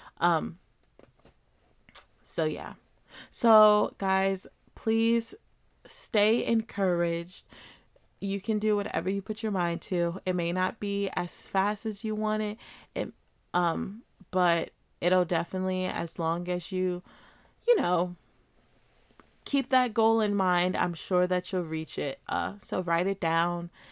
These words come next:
I'm sure it'll, it'll happen. Like, I was just going through my old pictures, and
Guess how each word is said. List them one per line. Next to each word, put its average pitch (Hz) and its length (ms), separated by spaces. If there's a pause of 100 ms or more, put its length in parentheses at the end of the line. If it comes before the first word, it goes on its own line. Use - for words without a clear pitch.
(160)
I'm 170 200
sure 170 240
it'll, 175 360
it'll 170 180
happen. 165 440
Like, 160 180
I 160 160
was 175 260
just - 260
going 170 280
through 190 160
my 165 180 (120)
old 160 240
pictures, 185 640 (640)
and 175 400